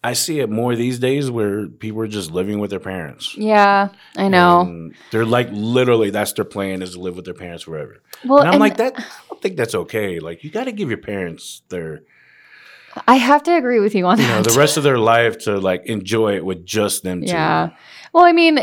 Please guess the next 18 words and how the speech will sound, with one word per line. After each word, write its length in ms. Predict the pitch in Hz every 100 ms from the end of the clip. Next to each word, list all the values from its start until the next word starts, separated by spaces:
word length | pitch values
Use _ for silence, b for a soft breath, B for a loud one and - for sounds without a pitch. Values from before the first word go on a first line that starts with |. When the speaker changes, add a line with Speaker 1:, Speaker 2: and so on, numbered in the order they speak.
| -
Speaker 2:
especially 520 | 269 269 311 311 339
when 180 | 311 294
you 80 | 277
haven't 360 | 240 240 240 -
had 280 | 214 214 226
that 360 | 190 165 - _
chance, 680 | - 226 202 165 - - -
like, 340 | 170 160 - B B B
you 140 | 208 202
know, 160 | 175
getting 540 | 185 190 185 180 160 _ _
married 420 | 175 185 170 180 165
young 320 | 151 170 214
and 120 | 240
stuff. 260 | - 285 294
It's 160 | 226
like, 240 | 202 185 175
or, 400 | 254 190 180